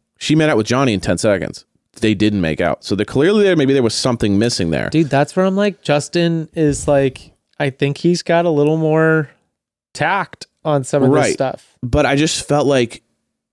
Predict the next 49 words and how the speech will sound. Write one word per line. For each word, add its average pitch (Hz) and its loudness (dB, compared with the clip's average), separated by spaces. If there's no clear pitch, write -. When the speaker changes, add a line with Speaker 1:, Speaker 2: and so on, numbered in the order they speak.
Speaker 1:
he - -2
didn't 208 2
necessarily 127 0
do 113 2
anything 104 0
wrong, 92 -2
but 131 0
he 123 -2
should 147 0
have 131 4
read 110 2
that 101 -4
she - 0
was 101 0
spiraling 104 0
and 123 -2
given 120 0
her 104 -2
much 107 0
more 104 0
of, 92 -2
like, 92 -4
"Hey, 110 -2
I 98 2
missed 95 -2
you. 101 0
I 92 0
hope 101 -2
you're 104 -2
doing 98 0
okay. 104 -2
I'm 101 -2
sorry 101 -2
for 101 -4
what 101 0
happened." 104 -4
But 123 -2
he 170 2
made 147 2
it 139 0
so 147 -2
much 135 0
worse 123 0
by 107 -2
doing, 107 0
like, 92 0
I 85 -2
don't 90 0
know. 107 -2